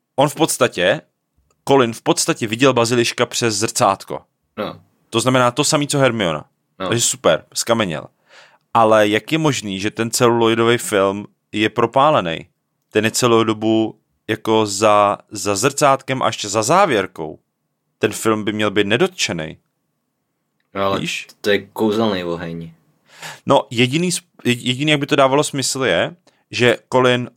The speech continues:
Speaker 1: opravdu vyfotil toho baziliška.
Speaker 2: No.
Speaker 1: Možná to skamenění není instantní, možná prostě ten, ten záchvěv toho prostě prstu ještě stačil na to, že on viděl baziliška, v tu chvíli ho ještě stihl vyfotit.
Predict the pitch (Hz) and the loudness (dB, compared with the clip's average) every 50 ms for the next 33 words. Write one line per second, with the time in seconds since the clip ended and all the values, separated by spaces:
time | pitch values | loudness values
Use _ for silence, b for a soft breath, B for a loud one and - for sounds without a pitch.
0 | _ _ - 131 - - 147 151 147 151 160 135 113 120 120 - 151 151 - - | _ _ -2 -2 2 2 0 2 0 -2 -4 -2 -2 -2 0 0 -2 -2 0 2
1 | 156 147 - 151 147 156 143 139 117 123 110 98 95 - - - 90 98 147 196 | 0 2 2 2 2 4 2 2 0 0 -2 -2 -4 -6 -2 0 2 2 2 0
2 | 226 _ _ _ - 104 101 92 98 - _ _ _ _ _ b b b b b | -6 _ _ _ -8 -8 -8 -8 -8 -12 _ _ _ _ _ b b b b b
3 | b - 123 123 117 139 147 139 139 - - - - - 147 143 143 139 139 139 | b -2 0 0 2 4 2 2 2 0 -4 -8 -4 -2 -2 -2 0 0 -2 0
4 | 143 143 139 131 127 135 131 - - 151 139 135 - - 139 127 123 120 - - | 0 0 0 0 0 0 -2 -4 -4 -4 -2 0 0 0 0 -2 -2 -4 -8 -10
5 | 107 110 - - _ _ _ 113 113 120 120 135 131 127 123 - 131 - - - | -10 -10 -10 -14 _ _ _ -2 -2 0 2 2 2 2 0 -2 -6 -6 -4 -4
6 | 131 123 - - 123 123 131 123 - _ _ _ _ _ _ _ _ _ _ _ | -4 -4 -2 -2 -2 -2 -4 -6 -10 _ _ _ _ _ _ _ _ _ _ _
7 | - 117 120 120 113 120 123 123 127 127 - - 123 131 131 127 - - - 127 | -10 -8 -6 -2 0 2 4 4 2 0 -4 -4 -2 -2 -2 -2 -4 -2 0 0
8 | 127 131 131 - 120 120 123 - - 135 127 - 135 123 - - - 131 123 123 | 2 2 0 0 -2 -4 -4 -4 -6 -6 -4 -2 -2 -2 -2 -2 -2 -2 -2 -2
9 | - - - 131 - - - 123 120 - - 147 135 127 113 - 107 107 107 113 | -2 -4 -6 -6 -4 -2 0 0 0 0 0 0 0 0 -2 -2 -4 -2 0 0
10 | 101 98 95 92 98 120 123 156 170 151 127 113 104 104 92 92 - - - 92 | 0 0 -2 -4 -6 -2 2 2 2 4 2 0 0 0 -2 -2 -4 -4 -4 -4
11 | 90 - - - 156 151 - 160 156 156 160 160 - - - - - 151 139 - | -4 -4 -2 -2 -2 0 0 0 2 2 2 2 0 0 -2 -2 -2 -4 -4 0
12 | - 147 143 135 120 113 - 98 98 - - 120 113 _ | 0 2 2 0 0 -4 -6 -8 -10 -8 -10 -12 -12 _